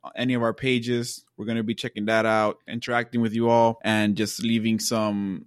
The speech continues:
some nice tidbits for you on our pages. You know, some trivia about the movies you might not know about, some, some funny quotes and some funny moments from the podcast as well. So we look forward to seeing you all on there.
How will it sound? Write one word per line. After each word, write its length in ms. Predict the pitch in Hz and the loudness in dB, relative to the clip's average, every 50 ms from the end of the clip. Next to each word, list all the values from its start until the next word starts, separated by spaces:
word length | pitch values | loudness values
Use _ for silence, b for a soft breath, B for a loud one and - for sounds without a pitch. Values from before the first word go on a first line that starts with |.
| _ - | _ -14
some 220 | - - 113 113 | -8 -6 -2 -2
nice 320 | 110 117 120 123 120 - - | 0 0 0 0 0 -2 -2
tidbits 420 | - - 147 123 110 113 110 104 - | 0 2 2 2 2 0 -2 -2 -4
for 120 | - - | -4 -4
you 220 | 107 107 107 107 107 | -2 0 0 0 0
on 80 | 107 | 0
our 100 | 98 95 | -2 -4
pages. 720 | 92 - 113 110 113 92 98 107 107 107 - - - - - | -2 0 0 0 0 0 -2 -4 -2 -4 -4 -6 -6 -8 -8
You 100 | - 98 | -6 -6
know, 240 | 98 98 98 98 95 | -6 -6 -6 -6 -8
some 180 | - - 101 95 | -8 -10 -12 -8
trivia 460 | - - 147 143 131 131 131 131 131 | 0 2 4 4 4 6 4 6 6
about 220 | 123 123 120 - | 4 4 2 0
the 60 | - | 0
movies 380 | 120 127 127 123 127 123 120 113 | 0 0 2 2 2 0 0 0
you 80 | 123 120 | -2 -2
might 180 | 123 120 120 | 0 0 0
not 160 | 120 117 113 | 0 -2 -2
know 220 | 117 117 117 117 117 | 0 0 0 0 -2
about, 580 | 113 110 113 113 113 113 117 113 110 - - | -2 0 0 0 2 2 0 0 -2 -6 -8
some, 140 | - - 117 | -10 -8 -8
some 160 | 113 - 117 | -8 -8 -10
funny 260 | - - 143 131 123 117 | -6 -2 0 0 0 0
quotes 480 | - - 156 147 139 139 135 - - | 0 2 4 6 6 6 4 0 -6
and 80 | - 123 | -6 -6
some 140 | - 120 113 | -4 -4 -4
funny 240 | 107 - 123 120 120 | 0 2 4 6 6
moments 440 | 117 117 123 120 117 117 110 101 - | 6 8 8 8 6 6 4 2 -2
from 100 | - 107 | -2 -4
the 60 | 104 | -2
podcast 560 | - - 110 104 95 - 107 98 95 92 - | 0 0 0 0 0 0 -2 -2 -2 -4 -6
as 80 | - 95 | -10 -6
well. 300 | 98 107 107 101 95 92 | -2 -2 0 0 0 -2
So 160 | - - 98 92 | -4 -6 -4 -4
we 140 | 95 98 | -2 -2
look 120 | 101 101 95 | -4 -4 -4
forward 280 | - 113 107 98 95 | -2 -2 -2 -2 -2
to 80 | - - | -4 -6
seeing 200 | - - 104 98 | -4 -2 -2 -2
you 160 | 98 98 98 | -2 -4 -4
all 320 | 95 92 95 95 95 - - - | -4 -4 -4 -6 -6 -8 -10 -10
on 200 | - 95 92 95 | -8 -6 -6 -4
there. 180 | 95 95 98 | -6 -6 -8